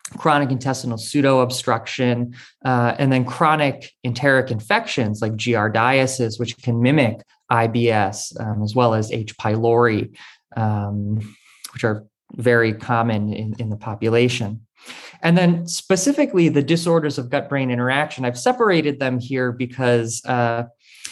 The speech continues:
they are a very common feature, as one of the studies I mentioned earlier, uh, they tend to, to feature bloating. So I B S and functional dyspepsia being very prevalent, chronic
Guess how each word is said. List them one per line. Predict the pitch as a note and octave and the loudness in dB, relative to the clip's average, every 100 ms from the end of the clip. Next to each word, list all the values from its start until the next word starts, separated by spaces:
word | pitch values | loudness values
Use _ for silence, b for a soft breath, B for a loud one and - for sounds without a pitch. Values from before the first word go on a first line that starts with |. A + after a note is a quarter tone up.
| B - | B -2
they | D#3 F3+ | 2 4
are | E3 | 4
a | C3 | 4
very | A#2+ D#3+ E3 | 4 4 4
common | E3 D3+ C#3 B2 | 0 0 0 0
feature, | A#2+ - G#3 A3 - A#2+ | -4 -4 -4 -2 0 2
as | A#2 B2 B2 C3 | 4 2 -2 -2
one | C3 | -2
of | A#2+ | -2
the | |
studies | A#2 - B2+ A#2+ | -4 -2 0 0
I | A#2 | -2
mentioned | A2+ A2 A2 A#2 A#2+ | -2 -4 -6 -6 0
earlier, | C3 C3 A#2+ A2 G#2+ b b b - | 2 4 4 2 -2 b b b -2
uh, | A#2+ A2+ A2 - | -2 0 0 0
they | C#3 C3 B2+ | 0 0 0
tend | C#3+ C#3+ B2 | 2 0 0
to, | B2 A2 - _ _ _ | -2 -4 -10 _ _ _
to | - A#2+ | -2 -2
feature | B2 C3+ B2 A2 | 2 0 2 -2
bloating. | G#2+ A#2+ B2 B2+ G#2 - | 0 2 4 4 0 -8
So | - A2+ G#2+ G#2 - | -8 -2 0 0 2
I | C3 C3 | 2 4
B | C3+ | 4
S | B2+ B2+ A#2+ | 2 0 -2
and | A2 | 0
functional | B2 A#2+ A#2+ B2+ | 0 0 0 -2
dyspepsia | A2 A#2 A#2 - B2+ - C#3+ C3+ C#3 C3 | -2 -4 -4 -4 -4 -4 -2 0 2 0
being | B2 A2 G#2+ G#2 | -4 -4 -4 -2
very | A#2 B2 C3 | 0 2 0
prevalent, | C3 B2 A#2+ B2 B2+ B2+ - _ B B B B - | 0 -2 0 -2 -2 -4 -10 _ B B B B -4
chronic | D#3 C#3+ C#3+ | 0 2 0